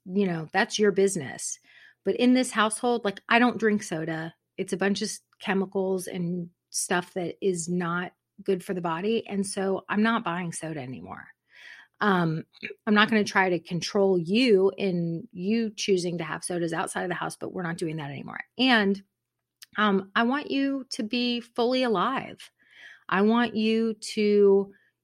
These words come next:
feel good in your body. And, um, and, and I also wanna sit down and have a meal with you after I, you know, work a long day and you've gone to school a whole day. Like, I want to, I wanna sit down with my daughter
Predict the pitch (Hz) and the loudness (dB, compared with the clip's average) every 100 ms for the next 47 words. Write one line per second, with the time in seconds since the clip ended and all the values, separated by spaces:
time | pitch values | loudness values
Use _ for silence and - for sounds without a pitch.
0 | - 190 - - 226 180 175 208 226 - | -18 -18 -8 2 4 4 2 2 0 -4
1 | - - 185 185 170 165 202 202 - - | -10 -6 -4 -4 -4 -4 -4 -4 -8 -12
2 | - 185 175 175 180 175 - 180 180 185 | -8 -6 -4 -4 -4 -6 -6 -6 -6 -8
3 | - 185 190 185 - 214 220 254 320 330 | -8 -4 -4 -4 -4 -2 0 -2 -4 -6
4 | 294 277 247 247 - 233 233 202 220 220 | -4 -6 -6 -8 -4 -2 -2 -2 -2 0
5 | 208 220 277 226 - - 67 - - 190 | 0 0 -2 -4 -6 -10 -10 -14 -10 -10
6 | - 214 214 214 208 196 _ 208 214 190 | -4 0 0 0 -4 -10 _ -2 0 0
7 | 208 220 226 208 214 208 214 202 180 190 | -2 0 0 2 0 0 0 0 -2 0
8 | 196 190 - 214 208 196 190 185 190 185 | -2 -2 -4 0 0 0 -4 -2 -2 0
9 | 185 190 _ _ _ _ _ 196 - - | -2 -4 _ _ _ _ _ -8 -8 -4
10 | 190 226 240 269 - _ - 233 214 196 | 2 4 4 2 -2 _ -6 -2 0 -2
11 | 170 _ _ - 208 240 269 - 247 226 | -4 _ _ -8 -2 -2 -2 -4 -6 -6
12 | 233 233 202 196 196 185 170 220 202 170 | -2 -2 -2 -4 -4 -4 -4 -2 0 -2